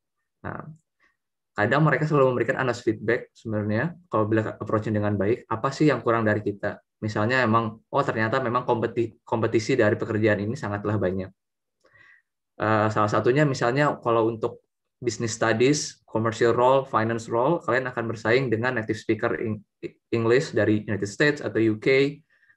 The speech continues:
Germany, France, karena memang sekarang orang-orang di negara-negara maju itu ter-, lebih tertarik ke karir di bagian bisnis, finance,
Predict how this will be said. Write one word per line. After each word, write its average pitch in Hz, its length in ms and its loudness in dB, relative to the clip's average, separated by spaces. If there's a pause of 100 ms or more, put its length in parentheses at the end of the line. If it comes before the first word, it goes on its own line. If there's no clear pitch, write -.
(160)
Germany, 131 440 -2
France, 123 440 0
karena 110 240 -2
memang 135 320 -2
sekarang 127 440 -2
orang-orang 127 440 0
di - 40 0
negara-negara 120 520 0
maju 143 480 0 (280)
itu 120 200 -4
ter-, - 160 -2
lebih 127 240 2
tertarik 123 480 -4
ke 120 320 -4 (200)
karir 127 360 0
di 123 120 -2
bagian 113 440 2
bisnis, 135 440 -4
finance, 120 560 -2